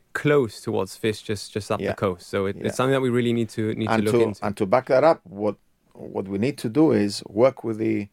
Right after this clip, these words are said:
Speaker 2: authorities to do it in the best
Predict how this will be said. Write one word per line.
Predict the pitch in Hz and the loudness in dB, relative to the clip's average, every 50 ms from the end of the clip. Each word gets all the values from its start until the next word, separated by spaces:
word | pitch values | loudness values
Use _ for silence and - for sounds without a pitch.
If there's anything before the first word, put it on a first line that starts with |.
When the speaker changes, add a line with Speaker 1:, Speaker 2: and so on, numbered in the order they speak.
| _ _ _ _ _ _ _ _ _ _ - | _ _ _ _ _ _ _ _ _ _ -14
Speaker 2:
authorities | 110 - - 139 156 147 113 - - - 113 - - - _ _ _ _ _ _ | -14 0 0 2 2 2 0 -2 -4 -8 -8 -10 -14 -18 _ _ _ _ _ _
to | - 104 | -8 -4
do | 95 107 113 | 2 4 6
it | 120 135 156 - _ _ _ _ _ _ _ _ | 6 6 4 0 _ _ _ _ _ _ _ _
in | 110 107 101 | -4 -2 -2
the | 90 | -4
best | 82 78 - 120 - - - - - | -2 -2 -2 -2 -2 -4 -8 -10 -18